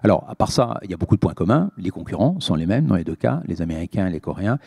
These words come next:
Et puis le calendrier est tout à fait similaire. Il est d'ailleurs également parallèle, euh, au, au programme français, E P R deux, euh, ce qui en soi est un atout. J'y rev-, j'y reviendrai un peu plus tard. Alors,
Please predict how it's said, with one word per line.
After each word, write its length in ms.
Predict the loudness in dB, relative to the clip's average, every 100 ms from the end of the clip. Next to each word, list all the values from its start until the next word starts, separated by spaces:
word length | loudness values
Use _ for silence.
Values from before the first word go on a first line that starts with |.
| -18 -6 0
Et 40 |
puis 120 | 4
le 100 | 4
calendrier 760 | 6 4 4 2 4 6 4 0
est 60 |
tout 140 | -4 -2
à 80 | 0
fait 120 | -2
similaire. 460 | -2 -2 0 0
Il 140 | 0 -4
est 80 | -8
d'ailleurs 380 | -2 0 0 -4
également 400 | -8 -4 -2 -2
parallèle, 480 | -2 -2 2 0 -2 -16 -20 -12 2
euh, 180 | 2 4
au, 240 | 4 4 2
au 60 |
programme 600 | 2 2 2 0 0 0 -4
français, 440 | -6 -2 2 4
E 60 | 4
P 180 | 2 -2
R 100 | 6
deux, 200 | 6 6 0 -6
euh, 80 | -4
ce 160 | 0 0
qui 200 | 2 0
en 100 | 0
soi 380 | 0 2 2 0
est 180 | -2
un 80 | 0
atout. 260 | 0 2 2
J'y 100 | 4
rev-, 220 | 2 -2 0
j'y 140 | 2
reviendrai 240 | 4 2
un 20 | 2
peu 80 |
plus 160 | 0 0
tard. 200 | -2 -6 _ _ _ _ _ -10 -8 2
Alors, 240 | 2 2